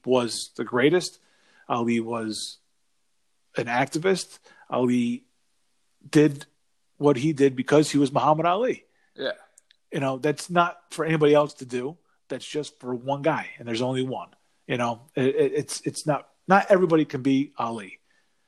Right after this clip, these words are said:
Speaker 2: And he,
Speaker 1: You know,
Speaker 2: and he
Speaker 1: George
Speaker 2: may have looked at Ali and saw all the shit Ali got and was like, "Yeah, that's not for me."
Speaker 1: Yeah, for sure,
Speaker 2: You know, not
Speaker 1: man.
Speaker 2: that he
Speaker 1: I mean,
Speaker 2: was gonna
Speaker 1: people,
Speaker 2: go
Speaker 1: you got
Speaker 2: change his name <laughs> or anything,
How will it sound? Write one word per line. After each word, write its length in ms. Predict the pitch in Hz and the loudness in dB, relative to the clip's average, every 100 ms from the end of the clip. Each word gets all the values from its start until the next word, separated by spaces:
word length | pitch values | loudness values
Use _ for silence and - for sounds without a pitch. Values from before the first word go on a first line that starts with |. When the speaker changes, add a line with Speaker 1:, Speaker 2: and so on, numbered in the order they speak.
| _ | _
Speaker 2:
And 100 | 139 | -6
he, 60 | 175 | 0
Speaker 1:
You 60 | |
know, 100 | 131 | 2
Speaker 2:
and 80 | 143 | 2
he 80 | 180 | 4
Speaker 1:
George 160 | 143 170 | 6 8
Speaker 2:
may 60 | 160 | 6
have 100 | 139 | 0
looked 220 | 175 - 143 | -8 -8 -10
at 80 | |
Ali 380 | 131 131 135 135 | -10 -10 -12 -14
and 120 | 127 | -16
saw 140 | - 147 | -4 -2
all 160 | 131 123 | -2 -4
the 100 | 127 | -10
shit 200 | 147 131 | -6 -4
Ali 300 | 131 135 123 | -4 -6 -2
got 320 | 143 156 117 | 2 2 0
and 100 | 117 | -8
was 80 | 120 | -8
like, 120 | 120 | -2
"Yeah, 160 | 131 127 | 0 -2
that's 240 | 127 - | -4 -6
not 180 | 135 - | -8 -8
for 100 | 123 | -10
me." 160 | 143 117 - - _ _ _ _ 143 | -8 -10 -12 -20 _ _ _ _ -2
Speaker 1:
Yeah, 360 | 175 269 160 | 4 6 4
for 300 | - - 147 | -2 -10 -8
sure, 200 | - 285 | -6 -4
Speaker 2:
You 60 | 220 | 4
know, 60 | 185 | 4
not 80 | |
Speaker 1:
man. 20 | - | 8
Speaker 2:
that 80 | 175 | 8
he 60 | |
Speaker 1:
I 20 | 165 | 6
mean, 60 | |
Speaker 2:
was 100 | 226 | 6
gonna 120 | 165 | 4
Speaker 1:
people, 120 | 151 - | 4 2
Speaker 2:
go 80 | 202 | 0
Speaker 1:
you 40 | |
got 40 | 160 | -2
Speaker 2:
change 140 | 151 | -6
his 180 | 139 123 | -8 -10
name 460 | 143 147 135 131 - | -10 -8 -10 -12 -4
<laughs> 20 | |
or 140 | 180 165 | -2 0
anything, 520 | 151 143 - 147 | 0 -4 -6 -8